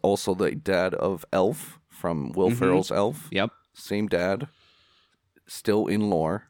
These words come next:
Speaker 2: And then you've got fucking a little foreplay happening at
Speaker 1: Yeah.
Speaker 2: dinner.
Speaker 1: Yeah, yeah, yeah.
Speaker 2: Oh dear. Between, I think it was Fran, was it Fran Drescher
Speaker 1: You think I know
Speaker 2: and
Speaker 1: people's
Speaker 2: Chris
Speaker 1: names?
Speaker 2: Kattan? Yeah, I think it was.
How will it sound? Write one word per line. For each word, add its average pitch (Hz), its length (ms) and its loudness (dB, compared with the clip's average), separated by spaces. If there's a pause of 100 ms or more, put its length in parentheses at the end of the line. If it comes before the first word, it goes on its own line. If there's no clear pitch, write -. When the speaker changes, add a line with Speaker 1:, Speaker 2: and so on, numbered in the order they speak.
(120)
Speaker 2:
And 117 140 0
then 127 140 2
you've 131 140 2
got 123 220 2
fucking 110 720 0
a 98 60 -2
little 110 160 2
foreplay 113 640 2
happening 90 420 -2
at 82 120 -8
Speaker 1:
Yeah. 104 160 2
Speaker 2:
dinner. 92 220 -6 (360)
Speaker 1:
Yeah, 92 140 -2
yeah, 82 240 -2
yeah. 92 100 0
Speaker 2:
Oh 101 60 -2
dear. 92 460 -2 (140)
Between, 98 400 -4
I 90 100 -2
think 147 120 -2
it 190 40 2
was 180 100 0
Fran, 123 300 -2
was 120 140 -2
it 120 80 -8
Fran 143 240 -2
Drescher 139 580 -2 (540)
Speaker 1:
You 107 120 -12
think 110 200 -2
I 78 40 0
know 85 100 0
Speaker 2:
and 110 220 0
Speaker 1:
people's 104 200 0
Speaker 2:
Chris 85 40 -2
Speaker 1:
names? 82 160 -2
Speaker 2:
Kattan? 123 240 -2
Yeah, 101 140 -2
I 92 40 -2
think 95 140 -4
it 90 80 -2
was. 78 340 -6